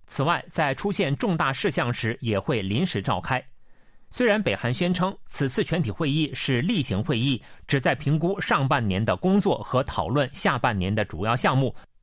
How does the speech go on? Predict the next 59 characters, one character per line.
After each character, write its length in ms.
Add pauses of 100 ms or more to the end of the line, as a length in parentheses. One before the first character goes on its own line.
(280)
但 160
会 160
议 240
是 220
否 240
会 160
就 280 (180)
对 180
韩、 320
对 180
美 160
关 180
系 140
等 260
对 140
外 160
政 160
策 160
基 160
调 200
做 200
出 140
重 220
要 120
决 200
定， 180 (140)
也 180
备 180
受 160
关 220
注。 180 (2000)
据 260
北 160
韩 180
官 160
媒 260
朝 240
鲜 200
中 160
央 120
通 140
讯 200
社 200
二 160
十 140
五 120
日 120
报 180
道， 260 (400)
在 220
中 180
国 160
国 140
家 160
主 160
席 140
习 160
近 180
平 260